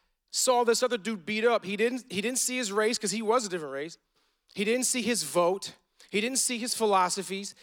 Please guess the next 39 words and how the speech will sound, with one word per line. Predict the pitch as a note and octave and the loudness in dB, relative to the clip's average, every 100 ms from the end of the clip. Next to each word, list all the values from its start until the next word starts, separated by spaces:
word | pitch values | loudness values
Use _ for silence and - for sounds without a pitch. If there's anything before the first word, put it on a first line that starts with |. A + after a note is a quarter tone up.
| - | -4
He | A3 | -2
di-, | A#3 | 0
he | A3+ | -2
didn't | C#4+ - | 0 0
see | D4 | 0
any | |
of | A3+ | 2
that. | G3 - - | 0 -2 0
He | D#4+ | 2
saw | - F4+ E4 | 4 4 6
his | G#3+ - | 4 0
problem, | - - A3 D#4 D4+ F3 A#2 - _ _ _ _ _ _ - | 0 2 4 4 2 0 -6 -12 _ _ _ _ _ _ -2
and | A#3 | 0
he | |
saw | A#3 D4+ D#4 | 2 4 4
his | G#3+ | 4
crisis. | - - B3 C#4+ F4+ - C3+ - - - - _ _ _ _ _ _ B3+ | 2 -2 0 2 2 0 -2 -4 -2 -4 -8 _ _ _ _ _ _ 0
That's | D4+ | 2
all | F4+ D4+ A3 | 4 4 2
he | |
saw, | - D4 C#4 F3+ | 2 2 2 2
and | G3 | 0
he | A3 | 0
immediately | B3 D#4 B3 | 0 -2 -2
said, | G#3+ A3+ G3 | 0 0 4
"Oh | D4 F4 | 4 4
my | G#3 F3+ E3+ - | 4 2 0 2
gosh, | C#4+ D4+ A#3 F#3+ - - - - _ C#3 | 4 6 4 2 -2 -4 -14 -20 _ -2
that's | G#3+ C#4 D4 - | 2 2 2 -2
my | A3+ A3 G#3+ G#3 | 4 6 6 4
fill | A3+ A3 | 2 2
in | F#3+ | 2
the | |
blank." | E3+ D#3 - _ _ _ _ _ _ _ _ _ _ _ _ _ _ _ _ | 0 -4 -6 _ _ _ _ _ _ _ _ _ _ _ _ _ _ _ _
Poor, | - G3+ D3 | 2 4 2
come | A2 G3+ F#3 | -2 -6 -6
on. | C3 - - | -8 -14 -4
That's | D3 A#3 D#4+ - A3+ | 2 4 4 2 2
my, | A#3 A3 G#3+ G#3+ | 4 4 4 0